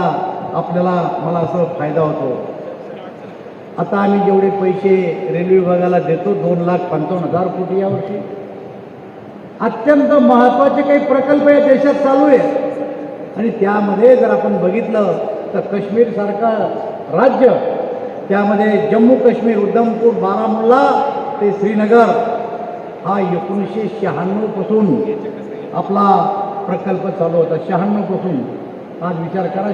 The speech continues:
शहाण्णव ते आतापर्यंत इस्टिमेट कॉस्टमध्ये किती वाढ झाली असेल, पण तो प्रकल्प पुरा होऊ शकलो नाही. सदोतीस हजार कोटी रुपयाचा हा प्रकल्प आहे,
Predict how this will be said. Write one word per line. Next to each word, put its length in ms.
शहाण्णव 440
ते 60
आतापर्यंत 1300
इस्टिमेट 540
कॉस्टमध्ये 480
किती 200
वाढ 260
झाली 220
असेल, 340
पण 140
तो 160
प्रकल्प 480
पुरा 280
होऊ 180
शकलो 240
नाही. 240
सदोतीस 540
हजार 360
कोटी 220
रुपयाचा 420
हा 100
प्रकल्प 420
आहे, 220